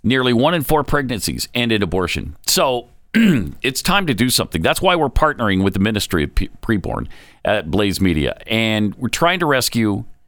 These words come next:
ten thousand babies by the end of the year. We hope you'll be a part of it. <clears throat> And the goal is to, uh, show women considering abortion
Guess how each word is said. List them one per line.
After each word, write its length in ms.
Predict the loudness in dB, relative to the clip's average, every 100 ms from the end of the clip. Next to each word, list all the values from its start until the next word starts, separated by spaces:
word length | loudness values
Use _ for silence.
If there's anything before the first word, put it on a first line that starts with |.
| _ _
ten 260 | 0 0 2
thousand 360 | 2 2 0 0
babies 320 | 0 -2 -2
by 200 | -2 0
the 120 | 0
end 100 | -2
of 80 | -2
the 60 | -2
year. 320 | -2 -4 -6 -18 _ _ _
We 120 | -4 -2
hope 240 | -2 0
you'll 100 | 0
be 140 | 2 0
a 40 |
part 240 | 2 0 0
of 60 |
it. 140 | -4 -10 -20 _
<clears throat> 0 |
And 760 | 2 4 4 0 -2 -2 -4 -6
the 120 | -6 -4
goal 400 | 0 2 2 0
is 340 | -2 -4 -6 -10 -16 -20 _ -6
to, 520 | -2 0 0 -4 -4 -2
uh, 280 | 0 0 -4 -4
show 600 | -2 2 2 2 0 -4
women 380 | -2 0 0 0
considering 500 | -2 -2 -2 -2 -2
abortion 720 | -4 -2 -2 -2 -2 -4 -6